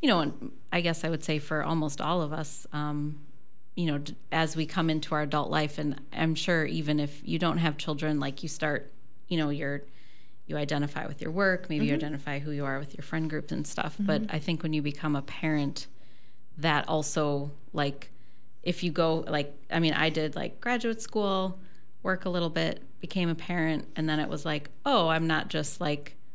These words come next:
Speaker 1: a therapist or, you know, whatever." It's like, I'm these other things. I have this
Speaker 2: Mm-hmm.
Speaker 1: world outside of that, whereas
Speaker 2: Mm-hmm.
Speaker 1: it can get pretty, like, egocentric, I guess, with
Speaker 2: Yeah.
Speaker 1: your career and your,
Speaker 2: Yeah.
Speaker 1: you know, whatever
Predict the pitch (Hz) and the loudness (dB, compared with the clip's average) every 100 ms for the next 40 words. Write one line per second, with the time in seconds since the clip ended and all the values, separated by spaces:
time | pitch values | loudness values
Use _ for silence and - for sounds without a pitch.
0 | - 170 156 - 165 170 170 - 170 - | -2 0 0 0 0 0 -2 -4 -4 -4
1 | - - 160 151 - 170 160 156 156 175 | -6 -4 -2 0 2 4 4 4 4 4
2 | 151 147 156 - 156 147 - - 170 151 | 4 0 -2 -2 -2 -2 -4 -6 -2 0
3 | 151 147 - - 160 156 - 175 160 156 | 2 0 -2 -4 -2 -2 2 2 4 2
4 | 165 160 160 - 175 196 160 160 156 151 | 2 4 4 4 4 2 2 2 2 2
5 | 147 151 - - 151 156 151 - - - | 0 -2 -4 -2 -2 -2 -2 -2 0 2
6 | 151 - 180 - - - 170 - 165 156 | 4 2 0 -4 -6 -4 -4 0 2 2
7 | - - 160 151 151 147 156 143 - - | -2 -2 -2 0 -2 -2 -4 -2 -2 -2
8 | 151 - - - - 156 - - 165 - | -4 -4 -6 -6 -6 -6 -6 -6 -6 -6
9 | - 190 165 165 - - 226 - 294 262 | -6 -4 -4 -4 -6 -6 -6 -2 0 2
10 | 180 160 151 147 - - - 170 180 - | 0 0 -2 -2 -2 -4 -4 -4 -4 -6
11 | - 190 - - - 196 | -6 -6 -6 -6 -6 -6